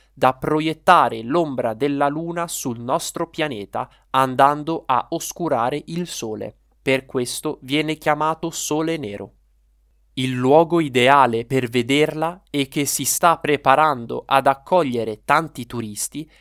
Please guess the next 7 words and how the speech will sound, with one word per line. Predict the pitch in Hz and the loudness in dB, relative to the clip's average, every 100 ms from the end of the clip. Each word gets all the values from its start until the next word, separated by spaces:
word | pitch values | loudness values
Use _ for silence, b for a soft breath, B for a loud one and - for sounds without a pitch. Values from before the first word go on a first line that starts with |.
| b | b
è | - | 0
una | 160 165 160 | 2 2 -4
piccola | - 208 - 139 117 | -6 -10 -6 -4 -4
cittadina | - - - 139 135 170 127 110 | -6 -10 -4 -2 -2 -4 -8 -8
dell'Illinois | 107 123 123 160 143 117 127 143 165 - - | -6 -6 -6 -10 -10 -4 -2 -2 -4 -6 -4
chiamata | - 156 165 156 - 127 | 2 2 2 -2 0 -2
Carbondale. | - 160 117 107 107 98 104 - 120 | 2 2 2 -2 -12 -10 -12 -12 -14